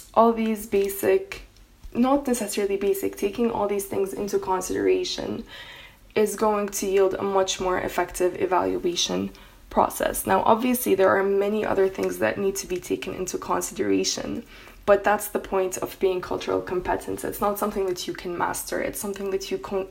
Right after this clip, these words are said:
constantly learn. It's something that you hone. And I'm an Arab, but every day I realize that there's something else that I did not know about a certain communi-, a certain Arab community in a different Arab country. So it's all about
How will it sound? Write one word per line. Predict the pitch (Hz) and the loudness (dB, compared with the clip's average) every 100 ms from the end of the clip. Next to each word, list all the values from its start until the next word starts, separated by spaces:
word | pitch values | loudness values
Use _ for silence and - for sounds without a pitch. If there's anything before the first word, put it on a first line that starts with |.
| - | -6
constantly | - 202 - 190 - 185 | -2 -2 -2 -4 0 0
learn. | 185 196 233 285 277 - - | 2 0 0 -2 -4 -14 -10
It's | - - | -6 -2
something | 196 196 190 190 | -2 -2 -2 -2
that | 196 - | -4 -2
you | 180 180 | 0 0
hone. | 185 220 226 233 233 - - - | 0 0 2 2 -2 -8 -18 -4
And | - 202 208 - | 0 0 -2 2
I'm | 208 262 | 4 4
an | 247 | 4
Arab, | 202 208 254 285 277 - - - - - | 2 4 4 4 2 -12 -18 -20 -20 0
but | 214 202 202 | 4 4 2
every | - 220 220 | 0 0 0
day | 208 190 | 2 4
I | 190 | 6
realize | 190 196 185 180 | 6 6 4 2
that | 180 | -2
there's | - 180 | 0 0
something | - 185 190 180 | 0 -2 -2 -2
else | - 180 | -2 -2
that | - - | -4 -4
I | |
did | 185 185 | -2 -2
not | 185 190 - | -2 -6 -6
know | 175 | -2
about | 175 180 | 0 -2
a | 185 | -2
certain | - 175 180 | -4 -4 -6
communi-, | 175 180 175 170 - - | -6 -4 -4 -6 -12 -10
a | - | -2
certain | 190 190 190 | 0 2 0
Arab | 185 190 190 | 0 0 -2
community | 180 175 175 - | -4 -4 -6 -6
in | 180 | -4
a | |
different | 180 - 170 - | -4 -4 -6 -4
Arab | - - | -4 -4
country. | - - - - - - - - - - | -8 -8 -8 -8 -8 -12 -20 -18 -18 -4
So | - 202 | 2 2
it's | 196 | 4
all | - 226 | 4 6
about | 226 208 196 202 - | 4 2 2 0 -2